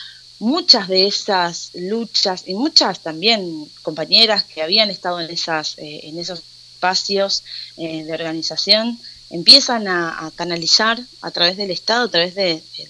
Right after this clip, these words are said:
del Estado en términos institucionales, eh, muchas de esas demandas o la militancia intentando como meterse en el Estado,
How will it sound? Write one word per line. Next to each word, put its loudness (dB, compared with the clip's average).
del -12
Estado -2
en -4
términos -4
institucionales, 2
eh, 0
muchas -4
de -2
esas -8
demandas -2
o -2
la -2
militancia -2
intentando -2
como -6
meterse 0
en -2
el -2
Estado, 2